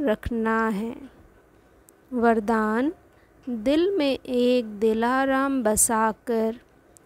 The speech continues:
सहज योगी बनने वाले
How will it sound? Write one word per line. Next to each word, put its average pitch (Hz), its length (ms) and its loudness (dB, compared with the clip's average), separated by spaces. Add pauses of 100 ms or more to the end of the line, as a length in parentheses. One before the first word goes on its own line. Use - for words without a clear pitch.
(120)
सहज 302 640 -2
योगी 226 680 2
बनने 220 640 -2
वाले 208 800 0